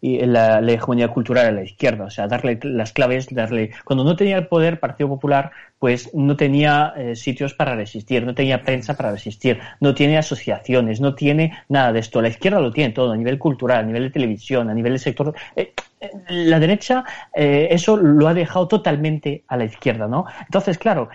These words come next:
el Partido Popular lo que puede hacer es ser un partido político. Lo que hicieron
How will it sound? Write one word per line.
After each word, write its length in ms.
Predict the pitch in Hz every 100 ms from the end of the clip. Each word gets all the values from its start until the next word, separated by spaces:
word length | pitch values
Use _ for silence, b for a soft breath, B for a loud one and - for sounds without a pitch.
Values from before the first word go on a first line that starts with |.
| B
el 160 | - 143
Partido 300 | 139 226 262
Popular 460 | 226 202 240 233 233
lo 140 | 196 160
que 100 | 156
puede 180 | 220 202
hacer 300 | - 214 -
es 140 | 165
ser 160 | - 190
un 60 |
partido 320 | 165 147 165 139
político. 480 | 131 123 127 120
Lo 100 | 120
que 140 | 123 131
hicieron 420 | 135 202 208